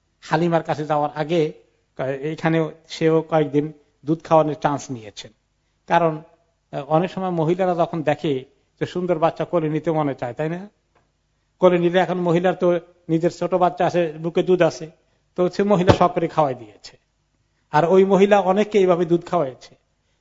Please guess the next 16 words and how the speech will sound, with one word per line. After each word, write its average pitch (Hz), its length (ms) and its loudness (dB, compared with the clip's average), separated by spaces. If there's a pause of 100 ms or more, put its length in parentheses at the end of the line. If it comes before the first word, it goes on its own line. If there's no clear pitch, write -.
এমনকি 180 360 2
হামজা 190 680 2
রাদিয়াল্লাহু 165 640 0
আনহু, 151 440 -4 (440)
নবী 170 220 4
করিম 170 300 0
সাল্লাল্লাহু 165 420 0
আলাইহি 165 200 -4
ওয়াসাল্লামের 165 440 -4 (160)
এই 160 80 -6
কাছাকাছি 170 640 -2
জন্মের 147 420 0
পিরিয়ডে 143 320 -2
ওনারও 143 260 -2
জন্ম 139 240 -4
হয়েছে, 175 560 -6